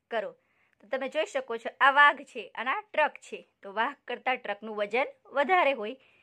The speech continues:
તો આપણે ટ્રક પર નિશાની કરવાની છે. હવે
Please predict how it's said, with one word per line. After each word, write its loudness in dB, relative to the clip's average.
તો 0
આપણે 4
ટ્રક -2
પર -2
નિશાની -6
કરવાની -6
છે. -6
હવે -6